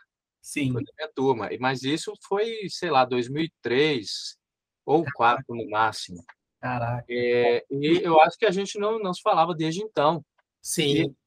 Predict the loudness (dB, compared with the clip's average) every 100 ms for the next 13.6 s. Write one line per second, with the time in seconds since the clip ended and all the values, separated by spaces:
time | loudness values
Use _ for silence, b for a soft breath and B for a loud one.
0 | 2 2 4 2 2 2 -2 0 -2 0
1 | 2 4 6 4 2 -2 -2 -2 -2 0
2 | 4 4 4 -2 -6 -4 -6 -6 -6 -6
3 | -8 -8 -8 -4 -4 -6 -8 -10 -10 -10
4 | -12 -14 _ _ _ _ _ -10 4 6
5 | 8 8 8 4 2 0 0 -6 -6 -4
6 | -4 -4 -4 -6 -2 0 -2 -4 -4 -2
7 | -2 -2 0 2 2 -2 -2 4 4 4
8 | -2 0 0 -2 -6 -4 -2 0 -2 0
9 | 4 4 2 -4 -16 _ _ _ _ _
10 | -8 -2 2 2 2 -2 -4 -2 -2 2
11 | 2 2 -2 -10 -10 -12 -8 0 0 0
12 | -4 0 0 0 -2 -6 -6 _ _ _
13 | _ -12 -8 -6 -6 -8